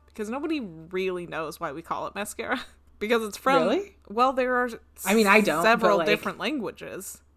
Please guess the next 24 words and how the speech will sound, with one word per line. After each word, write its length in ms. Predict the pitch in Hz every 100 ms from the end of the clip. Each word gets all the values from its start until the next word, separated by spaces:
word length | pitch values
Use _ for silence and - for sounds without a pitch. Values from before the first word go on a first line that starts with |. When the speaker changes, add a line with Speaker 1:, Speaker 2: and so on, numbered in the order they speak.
| _
Speaker 1:
that 160 | 190 175
have 320 | 190 180 175 -
a 160 | 180 175 160 - 214 196 _ _ _ _ -
form 320 | 220 226 190
of 160 | 127 -
that 180 | 82 -
word. 240 | - - - _ _ _ _ - - -
<laughs> 0 | 190 -
But 160 | - 208
we 120 | 196
don't 160 | 190 196
really 200 | 202 190
know 280 | 185 170 165 _ _ _ _ _ -
which 340 | 175 190 -
one 220 | 190 175
we 120 | 160
took 180 | 196 240
it 140 | 233 226
from, 320 | 254 254 262 _ _ _ _ _ _ _
because 420 | 208 220 208 202 202
in 360 | 202 196 196 185
Spanish, 480 | - - 233 240 233
Italian, 420 | 208 220 202 190
and 220 | - 185